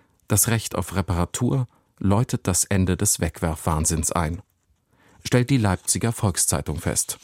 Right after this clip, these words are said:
Nach Meinung der Mitteldeutschen Zeitung zahlt es sich für Verbraucher doppelt aus, dass Hersteller bald für viele Produkte bezahlbare Ersatzteile und auch nach Ablauf der Gewährleistung eine Reparatur anbieten müssen.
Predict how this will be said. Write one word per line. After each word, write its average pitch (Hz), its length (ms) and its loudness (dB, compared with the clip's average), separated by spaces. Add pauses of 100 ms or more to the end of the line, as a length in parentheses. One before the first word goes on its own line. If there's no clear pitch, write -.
(2000)
Nach 113 320 4
Meinung 131 340 4
der 107 140 4
Mitteldeutschen 92 680 2
Zeitung 98 540 0
zahlt 120 300 0
es 127 120 2
sich 110 180 -2
für 101 140 -2
Verbraucher 90 580 0
doppelt 85 440 0
aus, 80 320 0 (320)
dass - 180 2
Hersteller 120 480 2
bald 110 220 2
für 120 160 0
viele 120 320 0
Produkte 101 520 0
bezahlbare 90 680 0
Ersatzteile 98 760 2 (360)
und 117 180 2
auch 120 220 2
nach 117 240 2
Ablauf 90 420 2
der 87 140 0
Gewährleistung 95 840 2
eine 98 240 2
Reparatur 107 640 -2
anbieten 80 440 0
müssen. 78 280 -2